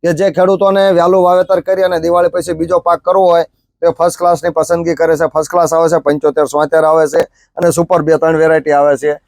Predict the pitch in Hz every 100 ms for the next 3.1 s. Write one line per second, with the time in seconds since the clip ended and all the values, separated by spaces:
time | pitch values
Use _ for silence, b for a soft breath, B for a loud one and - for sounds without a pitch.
0 | _ _ _ - 170 185 190 185 190 196
1 | 196 190 190 190 - _ - 175 196 196
2 | 202 175 196 165 180 190 - 214 220 214
3 | 123